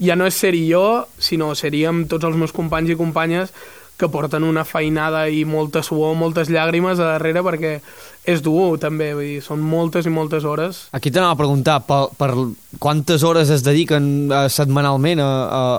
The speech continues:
Speaker 2: a la percussió? Ho dius, hi ha moltes hores al darrere, eh, clar, eh, eh,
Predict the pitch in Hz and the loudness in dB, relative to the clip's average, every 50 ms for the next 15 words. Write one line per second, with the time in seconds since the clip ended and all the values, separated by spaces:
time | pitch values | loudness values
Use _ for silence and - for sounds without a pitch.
0 | - - 131 135 131 104 139 135 123 - 135 127 135 170 165 143 131 139 147 127 | 0 0 0 0 0 2 0 0 0 0 0 2 2 2 2 2 2 2 2 2
1 | 131 127 135 143 147 135 147 143 147 151 147 143 139 147 143 131 143 139 135 147 | 2 2 2 2 2 2 4 4 4 4 4 2 2 2 2 2 2 2 2 2
2 | 147 156 165 185 190 - - - - - - - 127 135 131 135 139 135 113 - | 4 4 2 2 0 -4 -14 -20 -20 -14 -6 -2 0 2 2 2 2 0 0 0
3 | 147 147 147 131 117 107 110 110 117 101 95 - 123 123 123 123 123 92 - - | 0 2 2 0 -2 -4 -6 -8 -8 -8 -6 -6 -4 -2 -2 -2 -2 -4 -4 -4
4 | 104 - - - 127 123 - - - - - - - - - - 110 | -6 -8 -8 -10 -10 -10 -10 -12 -16 -16 -16 -12 -12 -10 -8 -8 -8